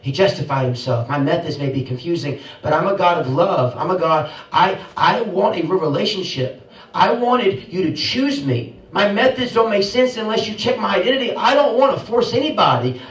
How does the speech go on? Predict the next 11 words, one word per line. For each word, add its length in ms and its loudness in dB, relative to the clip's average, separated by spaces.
I 160 4
will 140 2
give 180 -4
you 140 0
a 60 -2
choice." 640 2
His 200 -4
methods 300 -2
become 340 -4
more 180 -2
clear. 400 -12